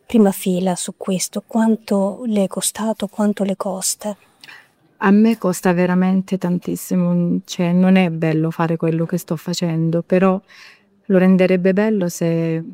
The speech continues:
Speaker 2: se qualcosa cambia, tipo azzerare queste morti. So che è anche difficile,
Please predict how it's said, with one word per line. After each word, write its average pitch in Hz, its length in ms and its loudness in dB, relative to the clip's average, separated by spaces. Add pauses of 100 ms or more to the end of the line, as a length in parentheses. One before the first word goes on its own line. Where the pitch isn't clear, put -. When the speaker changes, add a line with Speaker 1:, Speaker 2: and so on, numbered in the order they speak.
Speaker 2:
se - 180 -4
qualcosa 190 380 0
cambia, 170 340 0
tipo 180 240 -2
azzerare 180 440 0
queste - 260 -4
morti. 165 480 -2
So 185 160 -2
che 190 120 0
è - 20 4
anche 202 200 0
difficile, 170 680 -6